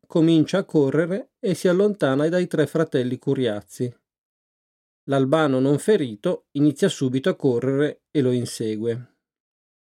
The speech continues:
"Fermo! Dove vai? Dove scappi?" grida mentre rincorre il suo rivale.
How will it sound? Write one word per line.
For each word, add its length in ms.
"Fermo! 720
Dove 300
vai? 680
Dove 300
scappi?" 760
grida 600
mentre 420
rincorre 520
il 60
suo 160
rivale. 720